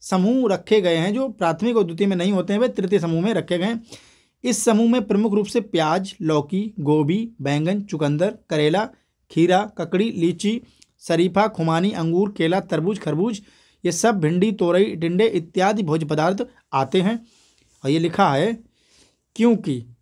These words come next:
इन भोज्य पदार्थों में थोड़ी थोड़ी मात्रा में विटामिन्स, खनिज लवण पाए जाते हैं जो शरीर की, के लिए आवश्यक होते हैं, और प्रतिदिन की आहार योजना में इन भोज्य पदार्थों का एक या दो बार अवश्य उपयोग करना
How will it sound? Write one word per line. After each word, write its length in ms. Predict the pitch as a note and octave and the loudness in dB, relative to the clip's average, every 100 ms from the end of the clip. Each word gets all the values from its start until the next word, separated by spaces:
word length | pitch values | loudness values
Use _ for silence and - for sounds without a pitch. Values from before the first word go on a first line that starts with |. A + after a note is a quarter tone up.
| _ _ _ | _ _ _
इन 120 | G3+ A3+ | -2 -2
भोज्य 300 | C#3 G3+ A3+ | 2 2 2
पदार्थों 420 | G3+ F#3+ F3+ G#3+ | 2 2 2 0
में 100 | A#3+ B3 | -2 -4
थोड़ी 320 | - G3+ B3+ | 2 2 2
थोड़ी 280 | G3 G#3+ A#3 | 2 2 2
मात्रा 420 | F#3+ E3 - G#3+ | 0 -2 0 0
में 200 | G#3 A#3+ F3 | 2 -2 -4
विटामिन्स, 640 | D3+ D#3 D#3 F3+ C#3 - - - | -2 0 0 0 -4 -8 -20 -6
खनिज 260 | E3 G#3+ G3+ | -2 2 2
लवण 220 | G3+ G#3 - - | 2 0 -4 -4
पाए 180 | D3 D#3 | 0 2
जाते 280 | F3 E3 | 0 0
हैं 120 | A#3+ F3+ | -4 0
जो 140 | A#3 | -2
शरीर 420 | A3 E3 E3 A#3 | -2 0 2 2
की, 140 | A3 B3 | 0 -2
के 760 | F#3 - _ _ _ _ F#3 | -4 -10 _ _ _ _ 0
लिए 180 | F3+ A3 C4 D#3+ | 2 2 0 0
आवश्यक 380 | D#3+ D#3+ - | 0 2 0
होते 240 | C3+ C3+ C#3 | 0 -2 -4
हैं, 180 | B2+ B2 - _ _ - | -6 -10 -18 _ _ -6
और 120 | D3+ | -4
प्रतिदिन 520 | D3 G3+ A3 A3 B3 C4 | -2 0 0 2 2 2
की 200 | C4 C4 - | 0 -2 -2
आहार 360 | E3+ D3 F#3 A#3 | 0 2 4 4
योजना 400 | G3 E3+ E3 F3 | 2 0 0 0
में 140 | F#3+ A#3 - | 0 -2 -4
इन 200 | A3+ B3+ | -2 -2
भोज्य 440 | E3 F#3+ G3 A3+ G#3+ _ _ - | 0 0 0 -2 -6 _ _ -6
पदार्थों 420 | E3 D#3+ E3 A#3 | 0 0 2 -2
का 180 | A#3 A#3+ - | 0 -2 0
एक 320 | F3 A3 A3 | 4 4 2
या 100 | G3 | -2
दो 260 | D#3+ E3+ G#3+ | 0 4 4
बार 360 | F3+ C#3+ F3+ - | 4 0 -2 -2
अवश्य 400 | D#3+ D#3 G3 - G3+ | -2 -2 -2 -4 -6
उपयोग 460 | D3 D3 E3+ G3+ | -4 -2 0 0
करना 320 | C#3+ C3+ A3 | -4 -4 -4